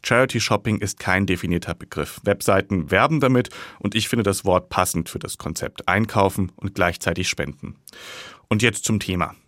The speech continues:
Eins dieser Charity-Shopping-Portale kommt aus Frankfurt und heißt Gooding.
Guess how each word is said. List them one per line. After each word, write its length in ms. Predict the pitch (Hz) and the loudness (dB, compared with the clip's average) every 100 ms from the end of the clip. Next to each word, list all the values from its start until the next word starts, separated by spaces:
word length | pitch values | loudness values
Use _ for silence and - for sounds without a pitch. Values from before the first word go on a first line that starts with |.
| _ - | _ 0
Eins 400 | 104 147 175 - | 2 2 0 -2
dieser 340 | 131 123 123 | 0 2 0
Charity-Shopping-Portale 1400 | - 120 131 - 107 - 143 113 98 104 - 95 95 98 | 2 2 2 2 0 2 2 2 0 -2 0 4 4 2
kommt 360 | - 87 - | 2 0 0
aus 220 | - 92 - | -2 -2 -4
Frankfurt 580 | - 127 170 160 135 | 0 0 2 0 0
und 220 | - 110 - | 0 -2 0
heißt 320 | 101 - - | -2 -2 -2
Gooding. 380 | 113 - 85 | -2 0 -2